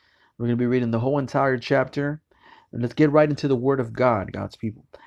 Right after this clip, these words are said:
And the word of God reads, "Though I speak with the tongues of men and of angels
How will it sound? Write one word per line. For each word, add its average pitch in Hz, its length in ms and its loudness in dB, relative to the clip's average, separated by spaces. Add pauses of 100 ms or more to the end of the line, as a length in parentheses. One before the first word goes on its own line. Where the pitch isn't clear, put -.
And 123 100 0
the 143 80 8
word 170 200 6
of 143 80 -4
God 127 280 6
reads, 92 440 -10 (320)
"Though 151 260 8
I 170 120 10
speak 180 380 -2
with 170 140 0
the 135 80 8
tongues 170 400 0
of 143 140 4
men 117 580 0
and 135 180 4
of 127 200 4
angels 135 720 -4